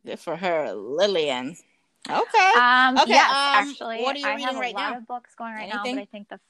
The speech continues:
Speaker 2: main one I think I'm liking the most right now is Think and Grow Rich by Napoleon Hill.
Speaker 1: Oh, yes, yes. That's a good one.
Speaker 2: Yeah.
Speaker 1: I actually need to go reread that book. It's good to reread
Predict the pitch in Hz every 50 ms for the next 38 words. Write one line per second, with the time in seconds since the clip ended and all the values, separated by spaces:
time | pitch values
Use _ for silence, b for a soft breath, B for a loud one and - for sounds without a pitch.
0 | _ _ _ - 214 196 196 208 208 214 214 214 214 208 202 196 202 - 196 190
1 | 196 185 190 185 185 185 190 185 - 196 190 185 180 180 180 180 180 190 - -
2 | - 202 196 214 190 190 185 185 185 - - 202 185 - - _ - 202 190 190
3 | - 190 190 180 - 185 175 170 170 165 165 170 175 165 - - _ - - -
4 | - - - - _ _ _ - 214 208 - 196 190 196 196 208 196 - - 226
5 | 220 214 208 202 196 196 196 202 202 190 190 190 214 240 262 - _ _ _ _
6 | _ _ - 208 233 240 226 220 202 185 185 196 202 214 220 226 220 226 226 220
7 | 226 226 226 220 214 196 185 - - 202 208 220 220 226 233 233 233 233 226 220
8 | 190 185 175 196 208 226 - 220 196 190 185 214 226 202 202 185 226 262 320 392
9 | 453 - 453 403 330 320 311 339 269 269 269 247 208 185 214 233 233 214 214 226
10 | 220 196 - 180 160 _ 175 165 160 196 214 240 - - 320 - - 381 254 214
11 | 202 240 247 254 233 226 233 233 233 247 262 240 294